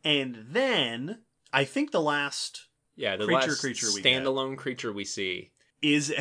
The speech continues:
Speaker 1: <laughs> is heralded by, I think it's Ira, David Duchovny's character, who
Speaker 2: Yes.
Speaker 1: says, "They've evolved into primates."
Speaker 2: Yep. Hairy blue, the hairy no-nose chimps.
Speaker 1: Yes. And it's this fuzzy,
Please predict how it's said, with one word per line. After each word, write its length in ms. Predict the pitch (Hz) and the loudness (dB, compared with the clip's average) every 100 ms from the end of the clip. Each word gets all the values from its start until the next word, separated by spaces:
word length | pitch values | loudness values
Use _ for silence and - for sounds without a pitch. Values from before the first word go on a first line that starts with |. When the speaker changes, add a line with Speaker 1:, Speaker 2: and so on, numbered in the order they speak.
| 139 | -2
Speaker 1:
<laughs> 440 | 170 165 - - - | -4 -6 -10 -18 -2
is 280 | 151 127 107 | 0 0 -6
heralded 920 | - 196 214 180 135 131 123 120 - _ _ _ | -2 2 2 2 0 -2 -2 -6 -14 _ _ _
by, 400 | 131 123 120 120 120 | 2 2 2 0 -4
I 60 | |
think 180 | 120 185 | -6 -6
it's 120 | - - | -6 -2
Ira, 460 | 123 110 87 80 _ _ - | -2 -2 -6 -12 _ _ -6
David 260 | 123 117 113 | -4 -4 -6
Duchovny's 440 | 110 113 113 104 | -8 -8 -8 -10
character, 420 | 110 98 95 98 | -8 -8 -10 -14
who 100 | 98 | -12
Speaker 2:
Yes. 100 | 110 110 104 98 95 | -6 0 0 0 -4
Speaker 1:
says, 220 | 90 - _ _ _ _ - | -6 -12 _ _ _ _ -4
"They've 240 | 131 127 | -2 0
evolved 540 | 123 110 131 147 127 135 | -2 2 4 4 2 -4
into 220 | 127 131 | -4 -6
primates." 680 | - 123 117 92 - - 98 | -4 -4 -4 -6 -8 -6 4
Speaker 2:
Yep. 320 | 127 226 - - _ - | 8 8 4 -20 _ -6
Hairy 300 | 131 131 135 | 0 0 0
blue, 520 | 123 123 120 120 120 - | -2 -4 -6 -12 -14 -10
the 140 | - 110 | -6 -4
hairy 580 | 135 131 127 123 123 - | 0 0 0 -4 -8 -6
no-nose 420 | 123 123 117 110 | -2 0 0 -4
chimps. 500 | - 104 - - - _ _ _ _ - | -8 -10 -6 -8 -8 _ _ _ _ 2
Speaker 1:
Yes. 480 | 147 - - - - - - | 4 6 4 4 -4 -18 -6
And 160 | 151 | -2
it's 180 | 143 139 | 0 -2
this 340 | 131 131 120 - _ _ _ | -4 -4 -4 -10 _ _ _
fuzzy, 840 | - - 151 147 135 151 151 147 | -20 -2 2 2 2 -4 -4 -8